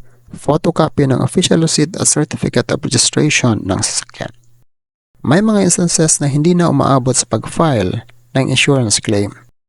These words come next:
Minsan, nagkakasundo na na-cover ng isang panig ang cost ng damages ng sasakyan, pati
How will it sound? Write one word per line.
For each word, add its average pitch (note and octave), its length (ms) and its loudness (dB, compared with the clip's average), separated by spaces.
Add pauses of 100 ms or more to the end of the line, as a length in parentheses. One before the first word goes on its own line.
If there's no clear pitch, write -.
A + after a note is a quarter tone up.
(380)
Minsan, G#3 480 4
nagkakasundo D#3+ 960 0
na E3 160 4
na-cover D3 640 2
ng C3 80 -2
isang B2 300 -4
panig E3+ 340 0 (220)
ang B2 160 -2
cost D3+ 320 0
ng A#2+ 180 -2
damages C#3 400 0
ng B2+ 80 -2
sasakyan, F3 640 -2 (800)
pati - 480 -2